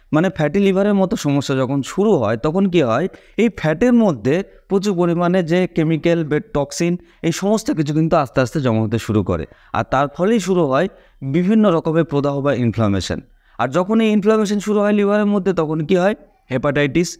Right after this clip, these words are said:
জন্ডিস, ডায়াবেটিস, cirrhosis of liver,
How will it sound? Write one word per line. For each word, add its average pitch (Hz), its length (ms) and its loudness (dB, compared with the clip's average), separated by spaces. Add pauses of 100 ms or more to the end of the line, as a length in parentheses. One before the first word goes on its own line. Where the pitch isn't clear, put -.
(140)
জন্ডিস, 143 580 0 (140)
ডায়াবেটিস, 131 680 -2 (240)
cirrhosis 175 400 -2
of 185 140 2
liver, 180 320 2